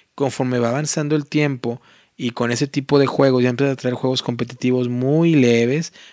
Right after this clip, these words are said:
puedes traer un Sushi Go, como dices tú, o puedes traer un Century Golem, que lo probé con jugadores nuevos que no saben nada de juegos de mesa,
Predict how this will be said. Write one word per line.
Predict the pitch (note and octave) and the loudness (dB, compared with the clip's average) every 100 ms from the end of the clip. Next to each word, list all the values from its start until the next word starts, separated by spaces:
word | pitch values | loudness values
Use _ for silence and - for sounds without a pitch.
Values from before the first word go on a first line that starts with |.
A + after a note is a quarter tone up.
| _ | _
puedes | - A2+ G#2+ | -4 -4 -2
traer | A2 | -4
un | A2 | -2
Sushi | - G#2 A2+ | -2 0 0
Go, | G#2+ G#2 A2+ | 0 0 -2
como | A#2 G#2+ | -6 -6
dices | G#2+ A2 - | -8 -8 -6
tú, | A2 A2+ C3 - - - _ | -4 -2 -4 -10 -20 -20 _
o | A#2+ A2 | -2 2
puedes | A2 A2 | 2 2
traer | - A#2 A2+ | 2 2 2
un | A2+ | 0
Century | - A2 A#2 A2+ | -2 -2 -2 -2
Golem, | G2+ G#2 A#2 C3 C#3+ | 0 2 4 4 0
que | - | -4
lo | A2 | -4
probé | G#2+ G2+ G#2+ | -4 -6 -6
con | - A2+ | -4 -6
jugadores | - A2 G#2 G#2+ A2+ - | -6 -6 -4 -2 -2 -4
nuevos | G#2 G#2+ G#2+ G#2 B2 C3 | -8 -4 -2 -2 -2 -4
que | G#2+ | -8
no | G#2 | -6
saben | A2 A2 | -4 -6
nada | G#2+ G#2+ | -6 -8
de | G#2+ | -6
juegos | A#2+ A2+ | -6 -6
de | A2 | -8
mesa, | G#2 - D3 | -12 -12 -14